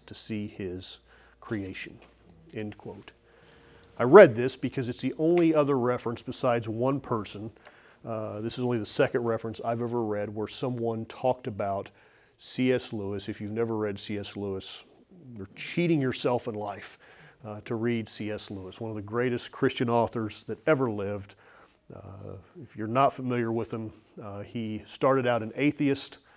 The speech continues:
uh, in England and gradually worked his way until he just had such a, a, a revelation and, uh, of who God is. Uh, he died on the same day as John F. Kennedy was assassinated, if that gives you some reference to the time frame that he lived,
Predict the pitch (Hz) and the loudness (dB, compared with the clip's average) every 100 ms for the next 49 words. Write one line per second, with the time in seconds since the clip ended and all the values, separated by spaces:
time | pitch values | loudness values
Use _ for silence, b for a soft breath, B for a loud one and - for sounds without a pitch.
0 | b b b _ 113 104 101 - 113 131 | b b b _ -14 -12 -12 -8 -6 -2
1 | 135 123 123 123 110 - 104 110 104 113 | 0 0 0 -2 -6 -10 -10 -8 0 2
2 | 123 110 117 117 113 107 117 - 113 101 | 4 2 -2 0 0 0 0 -2 -4 -2
3 | 107 107 107 101 101 110 104 101 107 - | -2 -2 -2 -6 -8 -8 -8 -8 -12 -14
4 | _ - 110 - 123 113 110 98 98 104 | _ -10 -8 -6 -4 -4 -6 -6 -8 -8
5 | 107 104 113 110 110 107 107 - 98 98 | -8 -4 -2 -2 -2 -4 -4 -8 -10 -12
6 | - B B 107 104 104 95 - 120 110 | -16 B B -10 -10 -10 -12 -6 -6 -6
7 | 107 107 104 104 101 104 101 98 98 - | -6 -4 -2 -4 -8 -10 -8 -10 -12 -18
8 | b b b - 104 98 117 98 113 120 | b b b -18 -14 -10 -8 -2 2 2
9 | 120 113 104 - 117 113 107 110 110 104 | 2 -4 -8 -6 -6 -6 -4 -4 -4 -6
10 | 98 107 104 110 107 - 117 113 123 - | -8 -6 -6 -6 -10 -10 -8 -4 -6 -8
11 | 107 107 - 120 117 - 117 123 131 101 | -12 -16 -6 -4 -4 -4 -4 -2 -2 -4
12 | 107 104 104 104 110 107 98 107 - 107 | -6 -6 -8 -8 -10 -10 -6 -4 -4 -8
13 | 98 113 104 - 107 107 - 110 107 101 | -10 -12 -12 -8 -8 -6 -4 -4 -4 -6
14 | 101 123 156 156 | -2 6 6 6